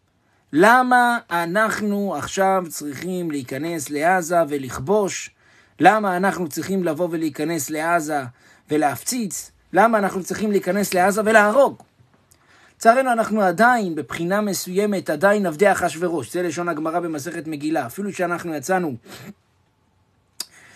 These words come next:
מהגלות, כביכול אנחנו עדיין עבדים של האומות העולם. אין מה לעשות.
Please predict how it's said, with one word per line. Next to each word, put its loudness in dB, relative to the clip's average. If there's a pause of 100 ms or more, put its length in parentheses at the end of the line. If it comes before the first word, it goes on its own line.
(200)
מהגלות, 0 (760)
כביכול 0
אנחנו 2
עדיין 0
עבדים -2
של 2
האומות 4
העולם. 0
אין -2
מה 2
לעשות. -4